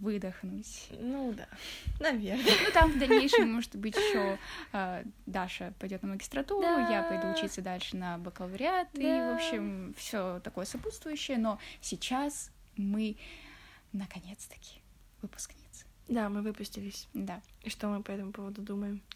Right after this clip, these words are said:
Speaker 1: А, я... Что я думаю по этому поводу? Я очень сильно стрессовала.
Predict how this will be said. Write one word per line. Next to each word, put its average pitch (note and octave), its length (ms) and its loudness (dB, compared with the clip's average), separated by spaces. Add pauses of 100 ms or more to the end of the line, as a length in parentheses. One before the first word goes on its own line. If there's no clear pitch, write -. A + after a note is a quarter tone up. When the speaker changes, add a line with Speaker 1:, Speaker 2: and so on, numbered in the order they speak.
(140)
Speaker 1:
А, G#3 420 0 (500)
я... A3 680 -2 (800)
Что - 200 0
я B3+ 60 4
думаю G#3+ 180 2
по G#3+ 80 -4
этому G#3+ 200 0
поводу? G#3 520 -6
Я A#3+ 200 2
очень - 160 0
сильно A3 220 2
стрессовала. G3+ 680 -6